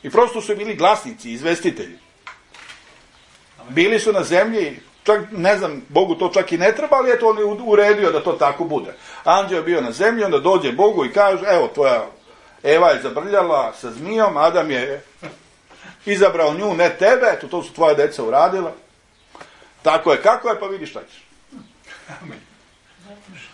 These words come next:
Oni se nisu preterano uzbuđivali oko toga, niti su plakali zbog toga, Bog je bio taj koji je potresao.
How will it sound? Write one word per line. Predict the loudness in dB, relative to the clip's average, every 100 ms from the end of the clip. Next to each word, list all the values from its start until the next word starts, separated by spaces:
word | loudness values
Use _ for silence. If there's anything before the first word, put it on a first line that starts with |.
| _ _ -2
Oni | -2 0
se | -2
nisu | -2 -4
preterano | -2 -4 0 0 0 0
uzbuđivali | -6 -8 -8 0 2 2
oko | 0 0 -2
toga, | 0 0 0
niti | -2 -8 -14
su | -2
plakali | 2 2 2 0 -2
zbog | -4 2
toga, | 4 4
Bog | 4 2 2
je |
bio | -2 -2
taj | -2 -4
koji | -6
je | -16
potresao. | -18 -20 -20